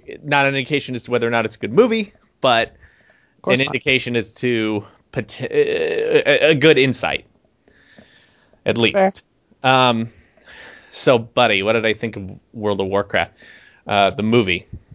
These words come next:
Speaker 2: The, <laughs> the film.
Speaker 1: <laughs> The film. Um, <clears throat> do you remember anything that I said last week?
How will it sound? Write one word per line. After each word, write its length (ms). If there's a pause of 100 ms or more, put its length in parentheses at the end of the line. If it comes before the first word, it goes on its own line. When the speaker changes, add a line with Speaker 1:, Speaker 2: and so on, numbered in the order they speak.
(220)
Speaker 2:
The, 60
<laughs> 320
the 160
film. 380 (240)
Speaker 1:
<laughs> 120
The 540
film. 380 (440)
Um, 460 (140)
<clears throat> 400 (680)
do 120
you 280
remember 480
anything 420
that 100
I 80
said 220
last 280
week? 360